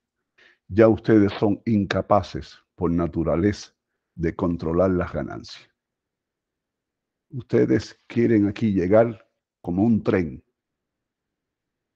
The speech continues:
arrollador, pum, y ganar, y ganar, y ganar, y ganar, y de pronto se olvidaron, se olvidaron que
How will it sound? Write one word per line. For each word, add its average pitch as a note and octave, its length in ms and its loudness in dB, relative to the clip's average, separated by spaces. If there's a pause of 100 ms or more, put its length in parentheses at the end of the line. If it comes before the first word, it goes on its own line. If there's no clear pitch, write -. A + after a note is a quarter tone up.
(280)
arrollador, G2 800 0 (220)
pum, C3 340 2
y F#2 160 0
ganar, F#2+ 420 -2
y G#2 100 0
ganar, G#2 280 -2
y G#2+ 140 0
ganar, G#2 240 -2
y G#2 60 0
ganar, G#2+ 340 -6
y G2+ 100 -8
de F2 140 -2
pronto C3+ 540 -4 (1080)
se - 220 -8
olvidaron, A2 840 0 (100)
se - 160 -12
olvidaron G2 600 0
que D#2 280 -6